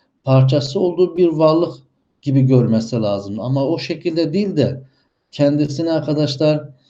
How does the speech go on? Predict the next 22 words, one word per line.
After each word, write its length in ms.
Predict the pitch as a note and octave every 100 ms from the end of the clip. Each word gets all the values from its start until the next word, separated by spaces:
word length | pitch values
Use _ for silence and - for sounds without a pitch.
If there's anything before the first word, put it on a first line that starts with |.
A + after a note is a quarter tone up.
| _ _ -
e, 540 | B2+ B2 B2 B2 B2 B2
mülk 380 | C3 F#3+ - F3+
edinecek 580 | D#3 D3 C3+ C3 C3
bir 200 | C#3+ D3
nesne 320 | C#3 C3+ C3+ F3
olarak 380 | E3 C#3 C3+
tabiatı 460 | C3 A#2+ B2+ B2 C3+
görmeye 500 | B2 A#2 A2 A2+ A2
başladığı 560 | A2+ A2+ - A2 D3+ E3
anda, 480 | E3 E3 E3+ E3+ _ _ _ _ _ -
tabiatı 480 | C3 C3+ C#3+ C#3+
o 80 | F#3+
şekilde 420 | F#3 E3+ D#3 D3+
kullanmaya 580 | C3+ C#3 B2+ B2+ B2 A#2
başladığı 420 | A#2 - B2 A#2
anda 280 | C#3 C3+ C3
ne 100 | D3+
oluyor? 560 | D#3+ C3 A#2+ D#3+ F3 - _ _ _ C3
Yaratılıştan 840 | C3 C3 C3 C3 C3+ E3 F#3 F3+ _ _ _ _
biraz 400 | D#3 D#3 E3+ -
sapma 420 | D3+ C#3 D#3 D#3
oluyor. 460 | C#3+ G#2+ G2+ G2+